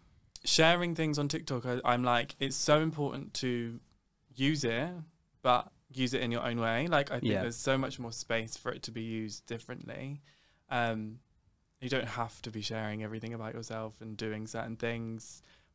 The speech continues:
Speaker 1: but, or following trends, I think. But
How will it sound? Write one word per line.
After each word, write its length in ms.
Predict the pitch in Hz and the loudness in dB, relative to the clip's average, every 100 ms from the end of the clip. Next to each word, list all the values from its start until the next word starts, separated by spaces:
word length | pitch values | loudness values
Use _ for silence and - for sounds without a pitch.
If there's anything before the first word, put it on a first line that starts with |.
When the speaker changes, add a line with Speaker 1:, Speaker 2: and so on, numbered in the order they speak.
| _ 123 | _ 6
Speaker 1:
but, 300 | 120 120 - - | 6 6 0 -4
or 100 | 117 | 2
following 320 | 135 127 113 | 6 6 4
trends, 480 | - 123 117 101 107 | 0 0 0 -2 -6
I 60 | 107 | -8
think. 460 | 107 113 - - - | -10 -12 -14 -10 6
But 280 | 117 107 | 6 6